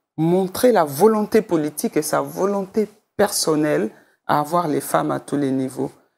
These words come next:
Et depuis deux mille douze, nous avons l'école préparatoire technique militaire qui est ouverte aux filles. Depuis deux mille douze, nous avons le corps d'élite de l'armée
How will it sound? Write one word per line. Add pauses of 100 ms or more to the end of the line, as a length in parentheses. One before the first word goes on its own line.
(240)
Et
depuis
deux
mille (540)
douze, (480)
nous
avons
l'école
préparatoire
technique
militaire
qui
est
ouverte
aux
filles. (600)
Depuis
deux
mille
douze, (600)
nous
avons
le
corps
d'élite
de
l'armée